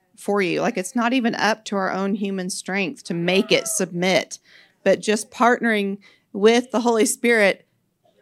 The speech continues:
automatically dominates the thing that you want to get rid of. Like, man, that's so empowering. So, um, that reminds me, though, an-, another, another interesting thing. It's called the self-life, but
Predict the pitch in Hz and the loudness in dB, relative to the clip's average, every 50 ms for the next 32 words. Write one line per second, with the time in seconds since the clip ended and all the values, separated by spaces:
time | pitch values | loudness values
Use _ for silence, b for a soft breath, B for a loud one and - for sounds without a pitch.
0 | _ - 208 233 247 226 220 226 233 254 254 262 - 220 202 190 185 175 185 196 | _ 2 4 6 6 6 6 6 6 4 4 2 0 0 0 0 0 2 4 4
1 | 208 226 233 220 196 190 175 - - - - 185 185 - 202 196 196 190 185 175 | 6 6 4 2 2 0 0 -2 -4 -4 -4 -4 -4 -4 -4 -4 -4 -4 -6 -6
2 | - 190 202 190 175 180 185 190 185 - - - - _ _ _ _ - - - | -6 -4 -6 -4 -4 -2 -2 -2 -2 -4 -6 -14 -20 _ _ _ _ -12 -6 -2
3 | 226 196 185 180 175 165 196 196 - 165 185 208 202 160 143 143 143 - - _ | 0 0 0 0 -2 -2 -4 -4 -2 -2 -2 0 0 0 -2 -4 -6 -12 -16 _
4 | _ b b b b b b b b b 196 - _ - 202 247 262 226 190 190 | _ b b b b b b b b b -12 -12 _ -4 -2 0 0 0 0 -2
5 | - - - - 220 202 196 - 196 190 185 180 165 165 170 180 _ _ _ _ | -4 -4 -4 -4 -4 -4 -4 -4 -2 -2 -2 -2 -4 -6 -8 -10 _ _ _ _
6 | _ _ _ _ _ _ _ _ _ _ _ _ _ _ _ _ _ _ _ _ | _ _ _ _ _ _ _ _ _ _ _ _ _ _ _ _ _ _ _ _
7 | _ _ _ _ - - - - - - - 254 240 220 214 220 B B B B | _ _ _ _ -20 -20 -14 -8 -4 0 2 2 2 2 0 -4 B B B B
8 | B B B B - 233 233 226 220 214 - 196 208 247 254 - 233 226 233 262 | B B B B 2 4 4 4 2 0 -2 0 0 2 2 2 2 2 2 2
9 | 294 285 285 262 247 220 226 226 220 220 214 - 208 - - 214 233 247 247 247 | 2 0 0 -2 -2 0 0 2 2 2 2 2 0 0 -2 0 0 2 0 0
10 | 285 - - - - - 214 214 233 233 233 - 196 226 220 - 226 214 - 214 | -2 -2 -8 -10 -4 -2 0 0 2 0 0 0 0 -2 -2 -4 -4 -4 -4 -4
11 | 202 - 247 220 208 196 170 - - - 226 220 220 185 196 - - - - 214 | -4 -4 -4 -2 -2 -4 -4 -6 -2 -2 0 0 0 -2 -4 -4 -4 -2 0 0
12 | 226 233 233 - - 175 175 180 175 180 185 - - 180 190 185 - | 0 0 -2 -8 -10 -6 -4 -4 -4 -4 -6 -8 -6 -4 -2 -2 -4